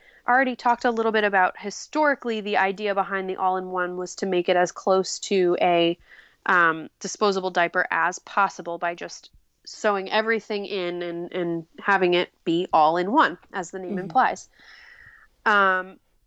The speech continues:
Speaker 1: usually these days, though, the absorbent material is going to be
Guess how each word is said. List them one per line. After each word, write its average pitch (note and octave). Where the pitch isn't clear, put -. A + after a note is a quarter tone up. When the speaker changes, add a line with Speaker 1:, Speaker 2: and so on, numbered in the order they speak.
Speaker 1:
usually C4+
these A3+
days, G3
though, F3+
the G3+
absorbent A3+
material G#3
is F#3+
going F#3+
to -
be F3